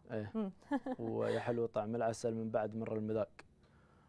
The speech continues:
Speaker 1: والشاحنة لو ما تلقى سايق يسوقها كان انكسر قلبها مثل اليمن والعراق.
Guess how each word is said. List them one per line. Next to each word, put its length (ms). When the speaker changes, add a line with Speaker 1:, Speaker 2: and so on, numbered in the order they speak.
Speaker 1:
والشاحنة 680
لو 120
ما 120
تلقى 360
سايق 400
يسوقها 460
كان 220
انكسر 360
قلبها 340
مثل 240
اليمن 260
والعراق. 360